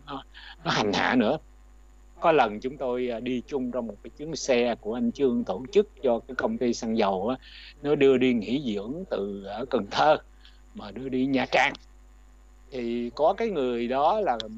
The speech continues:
anh Trương là ảnh tổng đại lý xăng dầu, cho nên ảnh đem những đại lý đi nghỉ dưỡng là dĩ nhiên là công ty của ảnh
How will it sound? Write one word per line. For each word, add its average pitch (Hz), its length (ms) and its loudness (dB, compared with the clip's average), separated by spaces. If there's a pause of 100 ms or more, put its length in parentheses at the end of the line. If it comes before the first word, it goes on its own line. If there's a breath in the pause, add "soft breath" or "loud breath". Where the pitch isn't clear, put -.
(260)
anh - 240 -18
Trương 180 280 4
là 120 180 0
ảnh 113 220 -10
tổng 165 220 -4
đại 120 120 -2
lý 175 260 2
xăng 135 260 -6
dầu, 117 300 0
cho 131 80 -10
nên 135 240 -4
ảnh 113 240 -10 (300)
đem 143 300 6
những 113 180 -6 (100)
đại 107 200 0
lý 202 300 4
đi 151 320 -2 (160)
nghỉ 120 300 -4
dưỡng 135 400 -2
là 110 300 -6
dĩ 110 80 -2 (100)
nhiên 143 180 -4
là 120 100 -6
công 139 200 -6
ty 139 240 0
của 135 120 -8
ảnh 123 180 -6